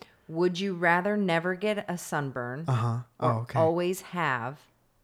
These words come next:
Speaker 1: your hair exactly as you want it with
Speaker 2: The
Speaker 1: a
Speaker 2: hair
Speaker 1: snap?
Speaker 2: thing. I'm pretty good at not getting sunburn.
Speaker 1: Uh,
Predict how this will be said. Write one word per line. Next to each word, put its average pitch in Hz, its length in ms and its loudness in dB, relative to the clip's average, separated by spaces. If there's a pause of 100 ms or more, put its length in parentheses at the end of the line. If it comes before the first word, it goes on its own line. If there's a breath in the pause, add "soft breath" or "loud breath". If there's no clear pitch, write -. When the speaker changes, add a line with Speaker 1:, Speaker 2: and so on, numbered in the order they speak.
(1400)
Speaker 1:
your 160 240 0
hair 135 440 -2
exactly 147 640 -4
as 151 160 -2
you 170 100 -6
want 139 280 -4
it 131 160 -14 (260)
with 143 140 -6
Speaker 2:
The 151 60 4
Speaker 1:
a 151 40 6
Speaker 2:
hair 175 220 4
Speaker 1:
snap? 135 200 -2
Speaker 2:
thing. 101 160 -8 (220)
I'm 143 120 -2
pretty 147 220 2
good 120 140 0
at 110 120 -4
not 110 160 -6
getting - 200 -10
sunburn. 110 520 -4 (1300)
Speaker 1:
Uh, 151 640 -4